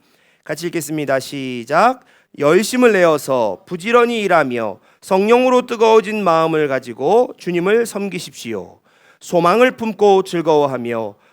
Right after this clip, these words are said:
환난을 당할 때에 참으며 기도를 꾸준히 하십시오. 성도들이 있을 것을 공급하고 손님 대접하기를 힘쓰십시오."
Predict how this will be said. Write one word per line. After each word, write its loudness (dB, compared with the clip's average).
환난을 2
당할 2
때에 -2
참으며 -10
기도를 0
꾸준히 -4
하십시오. -8
성도들이 2
있을 -6
것을 -4
공급하고 -6
손님 0
대접하기를 -2
힘쓰십시오." -10